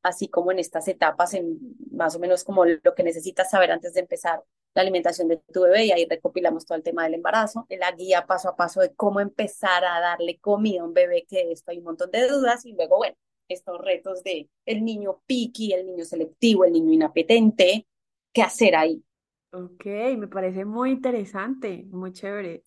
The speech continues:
Speaker 2: Creo que las mamás necesitan esa ayuda extra, porque nadie, na-, nadie viene aprendido a ser mamá y todas cargamos un equipaje fuerte con la
Speaker 1: Total.
Speaker 2: comida de nuestra
Speaker 1: Y
Speaker 2: infancia.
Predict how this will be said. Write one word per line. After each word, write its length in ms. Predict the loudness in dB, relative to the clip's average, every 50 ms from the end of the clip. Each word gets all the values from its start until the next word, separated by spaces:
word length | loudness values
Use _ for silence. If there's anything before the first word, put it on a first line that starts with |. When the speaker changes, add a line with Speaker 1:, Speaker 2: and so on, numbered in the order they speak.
| _ _
Speaker 2:
Creo 200 | -8 -8 -8 -8
que 300 | -8 -6 -6 -6 -6 -8
las 260 | -6 -6 -6 -6 -6 -6
mamás 280 | -6 -4 -4 -4 -4
necesitan 600 | -4 -4 -4 -4 -6 -6 -8 -8 -8 -6 -6 -6
esa 180 | -6 -8 -6 -6
ayuda 460 | -6 -4 -4 -2 -2 -2 -2 -2 -4
extra, 420 | -6 -8 -10 -14 -16 -16 -16 -16 -18 _ _ _ _ _
porque 200 | -6 -4 -4 -4
nadie, 320 | -2 0 0 0 0 0
na-, 180 | 2 0 0 0 0
nadie 400 | 0 0 2 2 2 0 0 -2
viene 500 | -2 -4 -4 -4 -4 -6 -6 -8 -10 -12 _
aprendido 720 | -4 -4 -4 -2 -2 -2 -2 -2 -4 -4 -4 -2 0 0 0
a 80 | 0
ser 180 | 0 0 0 0
mamá 640 | 0 0 0 0 0 2 2 4 4 2 0 -2 -8 _ _ _ _ _ _ _ _ _ _ _ _ _ _
y 140 | -14 -14 -4
todas 340 | 0 2 2 2 2 0 -4
cargamos 460 | -6 -6 -4 -4 -6 -6 -6 -8 -8
un 80 | -8 -10
equipaje 800 | -6 -6 -6 -4 -2 -2 0 0 0 -2 -4 -6 -8 -10 -12 -16 _ _ _ _ _ _ _ _ _ _ _ _ _ _ _ _
fuerte 380 | -2 0 0 0 0 2 4
con 180 | 4 4 4 4
la 140 | 4 2 2
Speaker 1:
Total. 20 |
Speaker 2:
comida 600 | 0 -4 -10 -14 -12 -10 -10 -8 -8 -8 -10 -12 _ _ _ _ _ _ _ _ _
de 160 | -6 -4 -4
nuestra 380 | -2 -4 -4 -4 -4 -2 -2 0
Speaker 1:
Y 160 | 0 0 0 -2 _ _ _ _ _ _ _ _ _ _ _
Speaker 2:
infancia. 640 | -18 -16 -12 -10 -10 -10 -10 -14 -16 -20 -20 -20